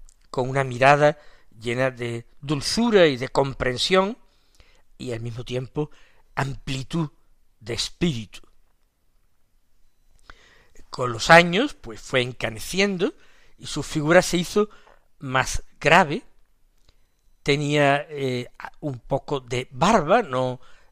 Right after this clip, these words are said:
larga. Eh, el cabello, pues, se le había encanecido pronto y estaba prácticamente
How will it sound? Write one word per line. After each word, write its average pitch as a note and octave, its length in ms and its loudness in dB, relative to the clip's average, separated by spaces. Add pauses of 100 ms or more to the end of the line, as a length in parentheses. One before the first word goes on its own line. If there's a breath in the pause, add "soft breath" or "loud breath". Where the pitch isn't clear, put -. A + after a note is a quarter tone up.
larga. C#3+ 600 2 (600)
Eh, - 320 -20 (540)
el A#2+ 280 -10
cabello, C3 500 0
pues, - 320 -12 (200)
se - 220 -10
le B2+ 60 -2
había B2+ 180 -2
encanecido C3+ 840 -2
pronto G#3 420 2
y D#3 80 -4
estaba B2 440 -4
prácticamente C3+ 920 -4